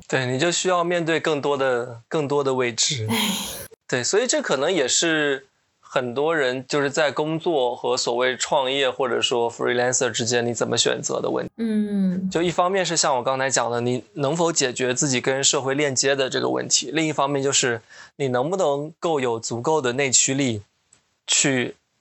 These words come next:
Speaker 1: 把自己的生活维持得很好。
Speaker 2: 嗯。
Speaker 1: 我觉得你作为一个，呃，freelancer 或者说作为一个创业者来讲，你如果这一层能力比较缺失的话，是会很困难的。那可能我，我自己觉得我这部分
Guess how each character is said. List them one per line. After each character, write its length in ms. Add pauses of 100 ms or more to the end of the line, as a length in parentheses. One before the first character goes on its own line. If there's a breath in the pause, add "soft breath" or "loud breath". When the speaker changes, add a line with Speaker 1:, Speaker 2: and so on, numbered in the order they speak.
(160)
Speaker 1:
把 220
自 160
己 100
的 80
生 220
活 140
维 140
持 200
得 40
很 220
好。 320
Speaker 2:
嗯。 560 (220)
Speaker 1:
我 140
觉 120
得 120
你 240
作 160
为 120
一 120
个， 540 (160)
呃， 200
freelancer 640
或 160
者 60
说 160
作 140
为 80
一 20
个 80
创 280
业 140
者 180
来 220
讲， 320
你 60
如 120
果 140
这 220
一 20
层 380 (300)
能 180
力 180
比 100
较 160
缺 220
失 160
的 80
话， 160
是 140
会 120
很 200
困 240
难 260
的。 100 (300)
那 160
可 140
能 240
我， 160
我 160
自 120
己 120
觉 180
得 100
我 140
这 140
部 100
分 340